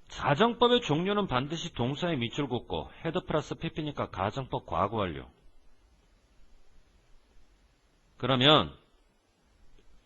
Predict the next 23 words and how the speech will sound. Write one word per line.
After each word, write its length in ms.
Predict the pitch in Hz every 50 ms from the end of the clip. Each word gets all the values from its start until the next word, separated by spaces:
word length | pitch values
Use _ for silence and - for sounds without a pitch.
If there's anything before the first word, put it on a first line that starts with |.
| _ _ - - - - - - -
여러분들 440 | 123 131 147 156 165 170 170 170 104
우드 340 | 87 95 120 135 147 160
다음에 260 | 147 160 156 160 160 135
원형을 460 | 90 85 95 120 143 156 160 160 143
집어넣어야 440 | 135 143 131 135 135 139 143 143 135
가정법 680 | - - 92 95 104 120 123 123 - - 139 135 - -
과거 460 | - - 82 85 92 98 107 110 135
완료의 540 | 139 120 95 90 98 107 107 120 123 123 123
공식이 540 | - 101 98 98 98 - - 117 104 117 120
완성되니, 720 | 104 78 80 87 87 - 104 101 95 104 104 104 107 113 104
우드 340 | 69 65 76 95 107 113
다음에 300 | - 117 107 104 104 104
have 300 | 101 98 - 175 185 196 190 -
피피로 380 | - - - - 147 143 131
들어가야 400 | 117 120 117 107 107 110 110 104
가정법 720 | - - - - 85 - 107 104 95 - - 104 95 - -
과거 400 | - - 80 82 92 92 107 101
완료의 460 | 85 73 80 85 87 95 98 98 -
공식이 380 | - 85 85 82 - - 87
완성되니, 520 | 82 71 76 - 85 80 73 73 71 69 69
이때부터는 560 | - 101 - - 135 120 123 - 123 117 110
순전히 420 | - - 170 185 180 175 156 139
암기야. 480 | - - 92 107 113 120 110 76 69